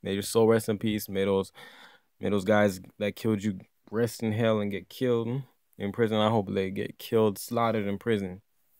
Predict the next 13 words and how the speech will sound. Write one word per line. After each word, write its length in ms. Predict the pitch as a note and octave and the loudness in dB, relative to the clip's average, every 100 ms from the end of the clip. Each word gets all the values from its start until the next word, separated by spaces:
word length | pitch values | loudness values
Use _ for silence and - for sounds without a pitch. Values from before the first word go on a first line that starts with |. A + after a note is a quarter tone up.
| _ _ _ _ | _ _ _ _
with 300 | G2+ G2 F#2+ | -4 -2 -2
a 60 | F#2 | -2
prison 340 | - B2+ G#2 | 2 4 4
shank. 360 | F#2+ G2+ F#2 - _ _ _ _ _ _ _ _ _ _ _ _ _ - | -2 -4 -4 -8 _ _ _ _ _ _ _ _ _ _ _ _ _ -8
And 440 | G2 F#2+ F#2 F2+ - _ _ _ _ _ _ _ _ _ _ _ _ _ _ _ _ | -4 -4 -6 -10 -18 _ _ _ _ _ _ _ _ _ _ _ _ _ _ _ _
yeah, 200 | G2 F#2 | -6 -4
man, 200 | F2 F2 | -4 -6
it's 120 | G2 | -2
a 80 | G2+ | 0
whole 200 | G#2 G2 | 4 2
fucked 300 | - G2+ - | 2 -4 -2
up 140 | F#2+ | -6
situation. 680 | - G2+ F#2+ F#2 F#2+ F2+ | -4 -8 -4 -2 -2 -4